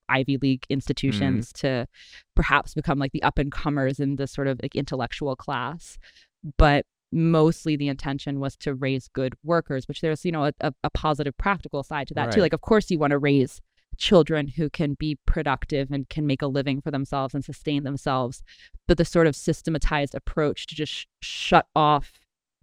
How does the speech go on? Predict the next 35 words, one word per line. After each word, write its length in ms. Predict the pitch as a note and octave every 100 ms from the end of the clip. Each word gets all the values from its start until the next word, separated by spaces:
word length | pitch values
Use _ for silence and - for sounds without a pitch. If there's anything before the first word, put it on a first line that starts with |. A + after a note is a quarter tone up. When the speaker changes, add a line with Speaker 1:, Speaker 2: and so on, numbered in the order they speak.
| _ _ _ _ _ -
Speaker 1:
kids' 240 | - D#3+ D3
curiosities 720 | - D3+ C#3 B2+ E3 D3+ C3
about 260 | - C#3 -
the 80 | D3
things 420 | D3+ C#3 C#3+ -
that 260 | C#3 C#3 - _ _ _ _ _ _ _ -
might 420 | D#3 D#3+ D#3+ -
be 120 | E3+
very 280 | D#3 D#3 D#3
innately 400 | D#3 D3+ D3+ D#3
interesting 500 | D3 - D3+ - C#3+
to 120 | D3+
them, 280 | D3+ F3+ A3
like 260 | E3+ D3+ -
learning 560 | D#3+ D#3 D3+ D3+ C#3+ -
art, 520 | - E3+ G3 - - - _ _ _ _
uh, 380 | D#3 D3+ C#3+ C#3 - -
which, 340 | D3+ - - -
you 80 |
know, 120 | D3+ C#3
might 220 | D3+ -
come 140 | D#3+
at 80 | D3
the 80 | D3
expense 360 | - D3+ C#3+
of 60 | D3
their 140 | D3
ability 360 | C#3+ C#3 C#3+ D3
to 140 | - E3+
be 140 | D3
a 60 | C#3
good 440 | D3 C#3 C3+ - - _
foundry 420 | - D3 C#3+ D#3
worker. 400 | D#3+ E3 F#3+ G3
Speaker 2:
Mm-hmm. 200 | F#3+ F#3+